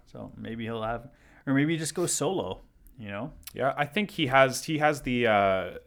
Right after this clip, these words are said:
Speaker 2: the power to perform by himself, you know, to steal the show by himself. I don't think he needs anyone else.
Speaker 1: Yeah.
Speaker 2: But in, in recent years and in years past, it's common that someone will s-, make a surprise appearance.
Speaker 1: Yeah.
Speaker 2: A surprise nipple, you know, who knows?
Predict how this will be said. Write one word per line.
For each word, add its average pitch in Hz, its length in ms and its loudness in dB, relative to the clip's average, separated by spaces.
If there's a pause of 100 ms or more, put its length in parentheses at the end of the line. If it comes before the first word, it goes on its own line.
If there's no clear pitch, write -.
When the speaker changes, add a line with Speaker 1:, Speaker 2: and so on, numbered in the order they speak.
(180)
Speaker 2:
the 110 180 -2
power 110 420 6
to - 120 -6
perform 95 460 -6
by 85 160 -2
himself, 82 480 -6
you 87 100 -8
know, 76 200 -10
to - 160 -18
steal 82 280 -8
the 80 100 -10
show 80 200 -6
by 78 180 -4
himself. 80 380 -10
I 90 60 -4
don't 80 160 -10
think 73 140 -14
he 78 100 -14
needs 80 400 -10
anyone 104 260 -4
else. 127 320 -6 (240)
Speaker 1:
Yeah. 107 160 -10 (140)
Speaker 2:
But 107 400 2
in, 104 360 -4
in 98 200 -6
recent 98 360 -4
years 90 280 -8
and 90 100 -8
in 87 220 -10
years 85 200 -10
past, - 600 -6 (200)
it's - 540 -10 (100)
common 85 520 -6
that 82 180 -6
someone 85 340 -8
will 80 240 -8 (200)
s-, - 200 -8
make 98 200 -4
a - 40 -6
surprise 82 460 -4
appearance. 82 560 -10 (100)
Speaker 1:
Yeah. 101 240 -6 (300)
Speaker 2:
A - 60 -16
surprise 85 420 -2
nipple, 87 400 -10
you 95 140 -12
know, 85 240 -10
who 117 80 -6
knows? 131 260 -8